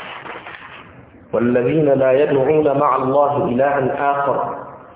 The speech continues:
ولا يقتلون النفس التي حرم الله إلا بالحق ولا يزنون ومن يفعل ذلك يلقى أثاما يضاعف له العذاب يوم القيامة ويخلد فيه مهانا.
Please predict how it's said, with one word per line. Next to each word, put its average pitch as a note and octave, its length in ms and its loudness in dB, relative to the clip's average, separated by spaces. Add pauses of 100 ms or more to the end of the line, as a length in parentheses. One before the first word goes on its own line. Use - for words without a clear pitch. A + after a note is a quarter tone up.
(340)
ولا C3 320 2
يقتلون C3 760 2
النفس C3 440 0
التي D#3+ 500 0
حرم D#3 420 0
الله D3+ 460 2
إلا C#3+ 260 2
بالحق C3+ 540 -2 (680)
ولا C#3 300 4
يزنون D3 920 2 (240)
ومن D#3 280 2
يفعل D3+ 640 0
ذلك C#3+ 280 2
يلقى C#3 420 2 (100)
أثاما E3+ 320 4 (520)
يضاعف D#3 640 2
له E3+ 240 2
العذاب D3+ 680 2
يوم D#3 240 4
القيامة C#3+ 760 2 (360)
ويخلد D#3 600 2
فيه D#3 640 0
مهانا. D3+ 400 2